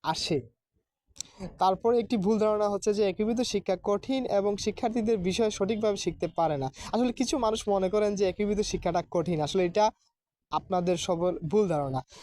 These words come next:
একীভূত শিক্ষা যদি সঠিকভাবে পরিকল্পনা করা হয়, শিক্ষার্থীদের পর্যাপ্ত সহায়তা প্রদান করা হয়, তবে তারা এসব বিষয় সহজে স-, সহজে সংযুক্ত হতে সক্ষম হয় এবং শিক্ষকদের উচিত বিষয়গুলোর মধ্যে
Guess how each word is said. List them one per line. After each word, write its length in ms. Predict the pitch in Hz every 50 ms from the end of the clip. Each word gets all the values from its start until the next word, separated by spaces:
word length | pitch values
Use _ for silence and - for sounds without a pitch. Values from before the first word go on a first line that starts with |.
| - - 220 220 185
একীভূত 300 | - 208 196 247 254 240
শিক্ষা 300 | 262 247 - 247 - 247
যদি 180 | 220 233 220 247
সঠিকভাবে 460 | - 214 190 220 240 226 262 247 247
পরিকল্পনা 640 | 226 - 214 208 208 202 208 208 202 202 208 208 196
করা 200 | 202 208 202 208
হয়, 140 | 208 196 185
শিক্ষার্থীদের 640 | - - 202 - - 240 240 226 - 233 226 233
পর্যাপ্ত 500 | 208 - 202 190 185 190 196 196 - -
সহায়তা 400 | 208 - - 196 196 214 220 247
প্রদান 300 | 226 214 190 185 185 180
করা 200 | 170 185 180 180
হয়, 180 | 170 190 196 175 - -
তবে 240 | 214 226 226 233 208
তারা 340 | - 196 208 220 202 160 - - _ _ _ _ _ _ _ _ - - -
এসব 240 | 190 196 - 254 233
বিষয় 380 | 208 190 214 202 - 202 - 196
সহজে 560 | 190 - - 214 226 240 247 240 277 247 202
স-, 140 | - - - - - _ _ _ _ - - - -
সহজে 680 | - - 202 208 240 247 220 262 247 208 202 214 226 - - _ _ _ _ _ _
সংযুক্ত 500 | - - 214 202 202 185 202 196 - -
হতে 300 | 208 185 196 190 185 -
সক্ষম 420 | 190 - 190 180 - - 226 214 190
হয় 160 | 170 165 165
এবং 180 | 170 170 185 180
শিক্ষকদের 520 | - - 226 - 254 254 240 233 247 247
উচিত 320 | 196 170 170 - 196 170 160
বিষয়গুলোর 640 | 151 147 147 175 - 262 247 233 214 233 240 233
মধ্যে 500 | 208 190 180 175 165 151 170 170 190 220